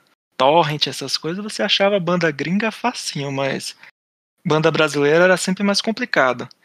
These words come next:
Então eu passei boa parte da, assim, do, dos anos dois mil, eu,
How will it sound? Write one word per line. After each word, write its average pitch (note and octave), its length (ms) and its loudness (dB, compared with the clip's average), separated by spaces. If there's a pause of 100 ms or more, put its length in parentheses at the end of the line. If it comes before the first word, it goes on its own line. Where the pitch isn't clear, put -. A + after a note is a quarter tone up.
(380)
Então G#3 260 -2
eu A#3 40 0
passei A3 460 0
boa F#3+ 340 -4
parte E3+ 500 2
da, D3+ 140 -2
assim, D#3 240 -6
do, B2 480 -2 (380)
dos C#3 260 -2
anos C3 320 2
dois B2+ 320 0
mil, B2+ 300 0
eu, A#2+ 280 -6